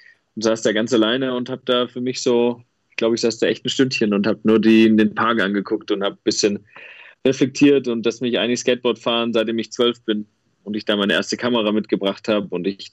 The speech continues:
da auch selbstständig war und Skatefilme produziert hab und darüber dann zu schleichen, die Fotografie für mich erst in, ins Leben kam.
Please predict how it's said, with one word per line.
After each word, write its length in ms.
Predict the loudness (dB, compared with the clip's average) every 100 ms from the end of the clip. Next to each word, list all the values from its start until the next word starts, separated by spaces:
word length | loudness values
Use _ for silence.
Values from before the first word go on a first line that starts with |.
| _
da 120 | -4
auch 140 | -4
selbstständig 540 | 0 0 0 -2 -2 0
war 180 | 0 0
und 80 |
Skatefilme 480 | 0 0 0 -2 -2
produziert 500 | 0 0 0 0 -2
hab 120 | -2 -4 -12 -20 -10
und 160 | -4 -2
darüber 420 | 2 4 4 4
dann 140 | 0
zu 100 | 0
schleichen, 500 | 0 0 -2 -4 -10
die 360 | -4 -2 0 -2
Fotografie 640 | -2 -4 -2 -2 2 2
für 160 | 2 0
mich 200 | 0 2
erst 380 | 0 0 -4 -6
in, 220 | -4 -2
ins 240 | -4 0
Leben 220 | 2 2 2
kam. 340 | 0 -2